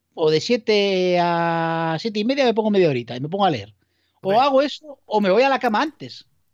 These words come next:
Speaker 2: O, a ver, esta es una de las cosas que decirlo y que quede grabado no es
Speaker 1: Eh.
Speaker 2: bueno, pero lo, yo
Speaker 1: Ya.
Speaker 2: está el trono.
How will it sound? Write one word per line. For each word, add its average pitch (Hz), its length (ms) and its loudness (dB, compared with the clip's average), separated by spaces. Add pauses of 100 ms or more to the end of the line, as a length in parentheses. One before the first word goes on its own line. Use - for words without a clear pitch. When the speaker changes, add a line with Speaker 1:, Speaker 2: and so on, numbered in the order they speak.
(120)
Speaker 2:
O, 220 480 -8 (420)
a 151 120 -14
ver, 147 240 -14 (680)
esta 170 220 -14
es - 100 -14
una 202 140 -12
de 175 40 -8
las 165 120 -14
cosas 185 280 -14
que 143 380 -10
decirlo 139 460 -12
y 120 80 -16
que 123 140 -20
quede 165 300 -12
grabado 156 500 -10 (340)
no 147 200 -8
es 165 100 -6
Speaker 1:
Eh. - 20 -10
Speaker 2:
bueno, 123 340 -14
pero 107 220 -20
lo, 117 240 -16
yo 139 160 -12
Speaker 1:
Ya. 151 160 -10 (840)
Speaker 2:
está 208 640 -8
el 151 220 -14
trono. 131 440 -10